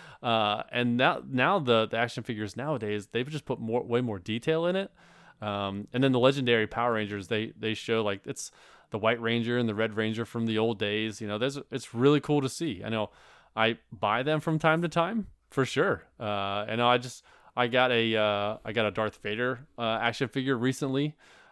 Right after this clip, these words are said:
Um, got a Kylo Ren one sitting up there. I got a, you know, just, like, I, yeah, uh, I, I love the, I love the Power Rangers. Definitely my favorite franchise of all time. Not necessarily all the newer things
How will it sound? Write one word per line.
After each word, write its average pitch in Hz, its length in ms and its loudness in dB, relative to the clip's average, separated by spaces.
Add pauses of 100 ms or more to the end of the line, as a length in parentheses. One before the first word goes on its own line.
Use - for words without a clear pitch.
(120)
Um, 101 400 -2
got 110 140 0
a 104 40 -2
Kylo 131 380 4
Ren 131 380 4 (180)
one 143 320 2
sitting 143 240 0
up 143 140 -2
there. 147 260 0
I 143 60 -2
got 117 180 0
a, 113 140 -6 (220)
you 151 80 2
know, 170 120 8
just, 175 200 0
like, 202 220 4 (600)
I, 131 440 -2 (160)
yeah, 113 220 2 (280)
uh, - 20 -2
I, 117 600 6
I 139 80 6
love 135 320 6
the, 110 340 0
I 117 80 -2
love 139 240 6
the 131 60 -4
Power 104 260 0
Rangers. 92 580 -8
Definitely 139 420 2
my 110 200 0
favorite 113 380 0
franchise 107 560 -2
of 95 100 -10
all 101 140 -2
time. 101 400 -6 (680)
Not 180 280 4
necessarily 160 640 4
all 143 200 2
the 131 80 0
newer 120 340 2
things 214 560 -2